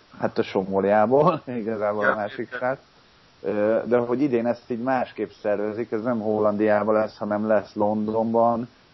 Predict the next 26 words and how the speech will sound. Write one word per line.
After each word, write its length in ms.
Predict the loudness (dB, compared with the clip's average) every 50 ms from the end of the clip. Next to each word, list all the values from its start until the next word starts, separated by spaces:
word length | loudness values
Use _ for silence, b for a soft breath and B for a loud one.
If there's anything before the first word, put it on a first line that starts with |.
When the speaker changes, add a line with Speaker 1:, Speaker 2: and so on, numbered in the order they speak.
| _
Speaker 1:
egy 300 | -8 -2 0 0 0 0
hét, 460 | -2 0 2 4 4 4 2 0 0 -2
aztán 340 | -2 -2 -2 -2 -2 0
lesz 360 | 2 0 0 -2 -6 -12 -16 -6
egy 300 | -2 0 0 0 -2 -4
hét 280 | -4 -4 -4 -4 -4 0
még 220 | 2 4 4 4
valahol, 640 | 4 4 6 6 6 4 4 4 4 4 4 2 2
tehát 240 | 0 -2 -2 -2 -4
ilyen, 300 | -2 -2 -2 -2 -4 -8 _ _ _ _ _
azt 220 | 0 0 0 0 0
hiszem, 200 | -4 -6 -4 -4
hogy 200 | -2 -2 -2 0
ilyen 280 | 0 0 0 0 -2 -2
egy 240 | 0 0 0 -2
hónapos 520 | -2 -4 -2 -2 0 -2 -2 -2 -4 -6 -4
sorozat 540 | -4 -2 -2 0 0 -2 -2 -2 -4 -2 -2
lesz 280 | -2 -2 -2 -4 -6
ez 140 | -4 -2 0
a, 400 | 2 2 2 2 2 0 -2 -6 -10 _ _ b b b b b b b b b b b b b b b b b b b b b -20 -20 -20 _ -16 -8
mi 120 | -4 -2 0
is 200 | 0 0 0 0
volt 280 | 2 2 2 2 2
ennek, 280 | 0 -2 0 -2 -2 0
ez 240 | 0 2 2 4 4
az 280 | 2 2 0 -2 -4